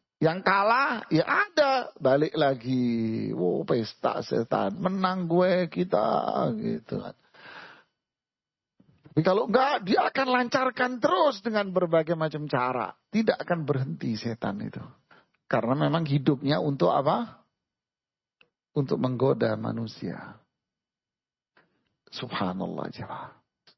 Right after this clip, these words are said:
Kita harus sadar itu. Makanya Allah bilang apa?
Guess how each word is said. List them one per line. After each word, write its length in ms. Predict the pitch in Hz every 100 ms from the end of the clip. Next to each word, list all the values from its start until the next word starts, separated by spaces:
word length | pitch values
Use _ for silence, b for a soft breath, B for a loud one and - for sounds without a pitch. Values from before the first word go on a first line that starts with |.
| -
Kita 400 | - 147 - 123
harus 160 | 135
sadar 400 | - 123 117 120
itu. 320 | 123 117 - 120 - b b _ _ _ -
Makanya 480 | 101 127 143 160 165 b b b b _ _ _ -
Allah 160 | 120
bilang 320 | 123 139 143
apa? 480 | 127 147 165 - -